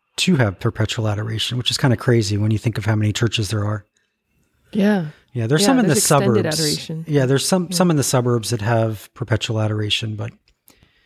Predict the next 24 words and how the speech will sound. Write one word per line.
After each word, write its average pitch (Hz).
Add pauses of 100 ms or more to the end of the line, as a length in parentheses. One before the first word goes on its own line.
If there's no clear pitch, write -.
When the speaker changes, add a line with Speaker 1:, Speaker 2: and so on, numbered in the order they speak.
(260)
Speaker 1:
yeah, 208
in 208
the 135
city 151
center, 143
only 131
this 165
one, 110 (360)
Santa 139
Anastasia. 117 (960)
Speaker 2:
Yeah. 233 (800)
So 196 (100)
we 240
always, 277
I 254
always 277
intended 185
to 190
go 175
back, 160
but 175
I 170 (180)
never 170
have. 214